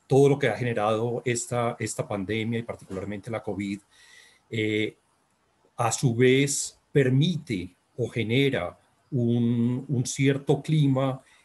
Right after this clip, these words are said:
en el que es más fácil abordar esos temas tabú relacionados con, con el patrimonio cultural inmaterial.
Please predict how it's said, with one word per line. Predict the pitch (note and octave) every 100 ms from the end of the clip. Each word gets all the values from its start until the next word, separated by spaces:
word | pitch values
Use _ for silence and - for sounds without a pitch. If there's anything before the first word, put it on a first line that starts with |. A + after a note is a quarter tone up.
| -
en | A2
el | G#2+
que | - A#2
es | B2+
más | B2+ B2+
fácil | - C3 - B2
abordar | A2 G#2 - G#2+ G#2 - _ _
esos | B2+ A#2+ A#2+
temas | - B2 B2 -
tabú | G2 A2 A#2 A#2+ - _ _
relacionados | - B2 A2 - G#2+ G#2 A2 C3
con, | - G#2+ G2+ G2 F#2 - _ _ _ _ _
con | A#2+ G#2 G#2 G2+
el | F#2+
patrimonio | A2+ G#2+ G#2 A#2
cultural | B2+ A2 G2+
inmaterial. | A2 A2+ A#2 A#2 C#3